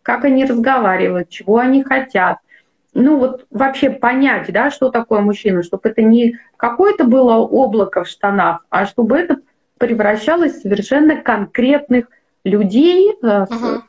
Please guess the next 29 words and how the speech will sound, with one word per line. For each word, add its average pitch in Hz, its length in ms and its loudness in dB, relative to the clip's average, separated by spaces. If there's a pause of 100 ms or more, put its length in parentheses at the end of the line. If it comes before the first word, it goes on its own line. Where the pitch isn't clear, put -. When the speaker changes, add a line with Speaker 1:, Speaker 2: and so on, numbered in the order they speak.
(240)
Speaker 1:
ну, 269 300 4
с - 180 -18
конкретными 277 720 2
вот 226 220 0
этими 269 300 2
ключевыми 240 600 2
запросами, 233 800 0
да, 240 160 -2
то 262 100 0
есть 220 140 -2 (260)
активное 269 640 0
слушание, 208 840 2 (360)
слышать 269 720 0
его, 196 280 2
что 254 380 0
он 196 180 2
говорит, 180 600 0
и 202 120 -2
что 226 300 -4
он 220 180 2
в 196 60 2
этом, 208 380 -2 (320)
какую 233 380 0
информацию 233 720 0
он 175 80 -2
в 180 40 0
этом 175 260 -2
несёт. 170 420 -2
Ещё 247 340 -2